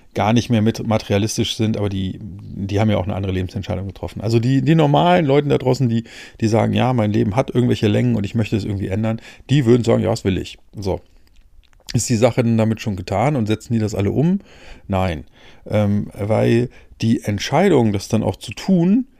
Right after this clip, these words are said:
nochmal eine ganz andere Nummer ist. So. Jeder, der eben das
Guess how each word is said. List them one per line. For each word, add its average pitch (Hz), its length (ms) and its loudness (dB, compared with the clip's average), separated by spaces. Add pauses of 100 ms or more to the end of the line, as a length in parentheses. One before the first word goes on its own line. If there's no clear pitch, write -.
(220)
nochmal 123 300 2
eine 117 140 2
ganz 131 260 2
andere 120 280 0
Nummer 101 320 0
ist. - 340 -14
So. 95 300 -4 (380)
Jeder, 156 520 2 (100)
der 107 520 0 (200)
eben 110 460 0 (240)
das - 340 -6